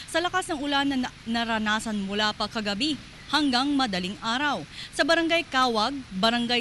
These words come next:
San Isidro at Barangay Aglao sa San Marcelino, Subic, Zambales, ang mga naitalang serye ng landslide kaninang umaga. Sa huling tala ng Office of the Civil Defense three, umaabot sa labimpito ang patay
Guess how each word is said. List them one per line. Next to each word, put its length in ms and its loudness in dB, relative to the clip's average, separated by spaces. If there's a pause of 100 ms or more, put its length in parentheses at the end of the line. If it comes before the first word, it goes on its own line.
San 320 0
Isidro 480 -4
at 160 -2
Barangay 480 -2
Aglao 480 -2
sa 80 -10
San 240 -6
Marcelino, 640 -4
Subic, 560 -2
Zambales, 640 0 (320)
ang 160 6
mga 160 6
naitalang 480 2
serye 400 2
ng 240 2
landslide 720 0
kaninang 480 0
umaga. 480 4 (720)
Sa 80 2
huling 240 2
tala 320 2
ng 160 -2
Office 320 -2
of 80 -6
the 80 -6
Civil 320 -6
Defense 400 -6 (160)
three, 320 -2 (240)
umaabot 400 2
sa 160 -4
labimpito 400 -2
ang 160 -2
patay 400 0